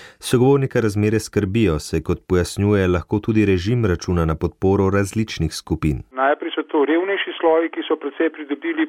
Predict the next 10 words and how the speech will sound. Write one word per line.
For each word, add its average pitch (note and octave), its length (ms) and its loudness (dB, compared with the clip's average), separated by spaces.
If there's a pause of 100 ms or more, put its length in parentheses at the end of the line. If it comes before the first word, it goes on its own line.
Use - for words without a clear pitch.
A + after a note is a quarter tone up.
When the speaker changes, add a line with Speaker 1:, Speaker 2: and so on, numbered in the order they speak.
Speaker 2:
po C#3+ 320 4
iranski C3+ 480 -4
islamski D3 360 -8
revoluciji, F3 760 -2 (120)
potem F3+ 320 0
vsekakor F3 760 2
najbolj F3 600 2 (120)
udarni D#3+ 480 2
pesti E3+ 400 -2
režima D#3 400 -2